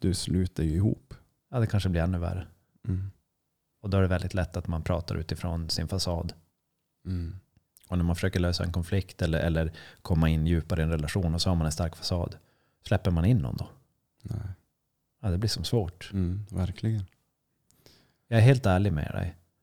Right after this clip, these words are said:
Speaker 2: men jag tänker hundra procent fasad. Men då får jag inte lära känna dig. Jo, ja, ja, men som mig får du lära känna, för jag är helt ärlig. Men du får känna min fasad.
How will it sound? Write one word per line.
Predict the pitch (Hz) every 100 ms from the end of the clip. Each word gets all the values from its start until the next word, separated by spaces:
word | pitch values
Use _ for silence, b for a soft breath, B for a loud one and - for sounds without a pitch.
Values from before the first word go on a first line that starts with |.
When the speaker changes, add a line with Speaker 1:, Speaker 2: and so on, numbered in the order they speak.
| _ -
Speaker 2:
men | 98
jag |
tänker | 98 90 85
hundra | 87 90
procent | - 76 78
fasad. | 87 90 - - _ _ _ _ _ _ _ _ _ _ _ _ _ -
Men | 113
då | 120
får | 131
jag |
inte | 117
lära | 101
känna | 98 87 73
dig. |
Jo, | 80 92
ja, | 71 87
ja, | 104
men | 76
som | 80
mig | 87 139
får | -
du | 76
lära | 76
känna, | - - 76
för | 107
jag |
är | 95
helt | 98 -
ärlig. | 57 78
Men | 98 104
du |
får | 113 107
känna | 117 123
min | 92 -
fasad. | - 50 50